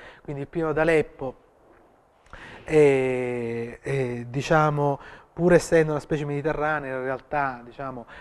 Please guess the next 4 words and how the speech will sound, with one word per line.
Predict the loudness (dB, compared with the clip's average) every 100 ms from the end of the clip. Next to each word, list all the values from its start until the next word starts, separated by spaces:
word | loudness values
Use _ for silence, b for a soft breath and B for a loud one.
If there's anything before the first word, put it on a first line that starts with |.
| B -20 -14
eh, | -8 -6 -6 -8 -4
queste | -4 -4
formazioni | -6 -6 -6 -10 -8 -4 -4 -4 -6
appaiono, | -8 -6 -4 -4 -6 -8 -8 -8 -10 -12 -14